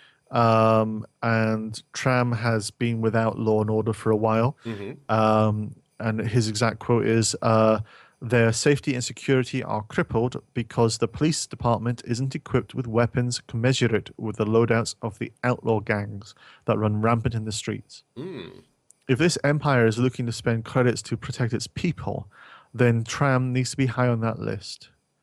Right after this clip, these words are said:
Speaker 1: Any senators who don't believe that Tram is a war zone should visit the city without their bodyguards and see how safe they feel."
Speaker 2: Interesting.
Speaker 1: So what's happening here is now,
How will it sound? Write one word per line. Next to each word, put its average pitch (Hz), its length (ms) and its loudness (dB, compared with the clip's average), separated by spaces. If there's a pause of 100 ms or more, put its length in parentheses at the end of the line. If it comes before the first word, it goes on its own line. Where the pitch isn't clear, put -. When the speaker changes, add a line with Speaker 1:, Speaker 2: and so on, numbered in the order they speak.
(460)
Speaker 1:
Any 135 180 2
senators 143 340 2
who 123 40 4
don't 135 260 2
believe 123 360 2
that 110 180 -2
Tram 120 340 -2
is 107 120 -2
a 110 60 -2
war 127 300 4
zone 104 380 -2
should 107 200 -10
visit 110 240 -4
the - 80 -6
city 110 440 -8
without 110 580 -6
their 117 200 0
bodyguards 110 600 -2
and 107 120 -8
see - 180 -4
how 107 120 -2
safe 107 360 -2
they 107 160 0
feel." 104 460 -6 (240)
Speaker 2:
Interesting. 95 760 -14 (220)
Speaker 1:
So - 220 2
what's 143 300 4
happening 139 280 -4
here 131 300 2
is 110 220 -2
now, 113 260 0